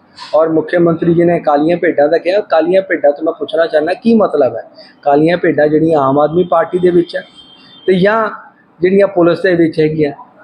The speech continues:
ਤੇ ਹੁਣ ਸਵਾਲ ਇਹ ਹੈਗਾ ਕਿ ਆਪਾਂ ਤਿੰਨ ਸਾਲ ਹੋਣ ਜਾ ਰਹੇ ਆ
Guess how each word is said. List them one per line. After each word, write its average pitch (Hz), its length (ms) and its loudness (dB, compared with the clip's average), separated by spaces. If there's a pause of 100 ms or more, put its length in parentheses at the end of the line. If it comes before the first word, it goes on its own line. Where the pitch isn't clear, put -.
ਤੇ 196 60 4
ਹੁਣ 196 80 4
ਸਵਾਲ 165 420 2
ਇਹ 196 100 2
ਹੈਗਾ 175 260 2
ਕਿ 196 200 2
ਆਪਾਂ 190 240 2
ਤਿੰਨ 180 300 0
ਸਾਲ 180 260 0
ਹੋਣ 151 400 0
ਜਾ 151 180 2
ਰਹੇ 151 220 2
ਆ 127 160 -4